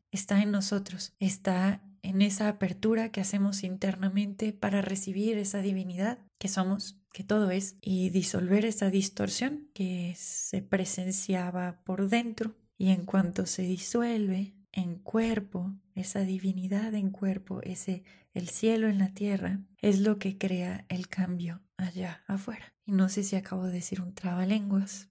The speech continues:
Mi mente está como yendo a mil por hora, como, "Ay, no sé qué estás diciendo". <laughs> Pero está bien, justo a esto me refiero. Empezar a salir de las limitaciones que, que en algún momento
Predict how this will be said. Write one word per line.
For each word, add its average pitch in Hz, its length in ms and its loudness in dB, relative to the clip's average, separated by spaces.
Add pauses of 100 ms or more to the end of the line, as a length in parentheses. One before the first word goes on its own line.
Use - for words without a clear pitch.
Mi 185 160 -2
mente 180 280 0
está 180 260 -2
como 180 220 -4
yendo 175 260 0
a 185 40 4
mil 185 200 -2
por 185 180 0
hora, 175 220 0
como, 185 320 0
"Ay, 262 260 -2
no 220 180 -2
sé 214 140 -10
qué 202 100 -10
estás 196 260 -2
diciendo". 196 460 0 (560)
<laughs> - 560 -4 (600)
Pero 202 140 2
está 190 200 -2
bien, 202 300 -2 (120)
justo 202 260 -2
a - 20 4
esto 196 200 -2
me 208 160 2
refiero. 180 520 -4 (280)
Empezar 190 500 -2
a 208 100 0
salir 202 380 2
de 202 80 2
las 185 180 2
limitaciones 196 880 -2
que, 175 300 -6 (120)
que - 100 -8
en 190 100 2
algún 196 300 2
momento 190 720 0